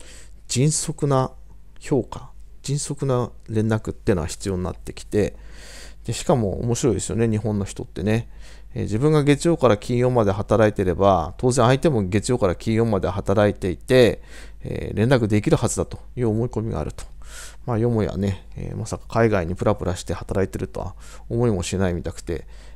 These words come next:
えー、まあ、当然日本にいると思ってるんでしょうね。で、まあ、このようにご丁寧に、えー、書いていただきました。ね。まあ、良い評価だからわざわざこのコメントまでは見ないでしょうけど、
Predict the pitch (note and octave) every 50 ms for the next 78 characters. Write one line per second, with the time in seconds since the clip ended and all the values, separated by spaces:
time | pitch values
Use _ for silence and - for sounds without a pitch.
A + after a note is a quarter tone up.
0 | - - - G1+ A1+ B1+ A1+ G1+ - - - - - - - - - - G#2 F2
1 | D#2 - - A2+ G#2 G2+ G#2+ G2+ G2 G2 G2 B2 B2 A2 F#2 F2 F2 F#2 - D#2
2 | D#2 F#2 G2+ G2+ - - - F#2 G2 A2 A2 - - - - - F2+ G#2+ A2+ A#2
3 | A#2 - - - - - - - - - - - - - - - - - - C3
4 | B2+ A#2 - - - - - - - F2+ F#2+ - A2+ A2+ G2 E2+ E2+ F2+ G2 F#2+
5 | - G#2+ G#2 G2 E2 D2 G1+ G1+ G1+ - - - - - - D#2+ C2 A#1+ A1+ -
6 | - - A2 G2 - - C#2+ - F2+ F2 F2 - D#2+ F2 - - - - - -
7 | - - - - - - - F2 - - - - A#2+ G#2 - G2+ G2 B2 D#3 F3+
8 | C#3+ G#2+ - C3 A#2+ - - G#2+ G#2 - - F2 D2 D#2+ G#2 B2+ C#3 A2+ E2+ D#2
9 | - - D2 - - G2+ G#2+ A#2+ B2 A#2+ - C3 B2 A#2 G2+ F#2 E2 F2 G2+ G2+
10 | G#2 G2 D#2 - - - - - - - C#2+ G2+ G#2 F#2 -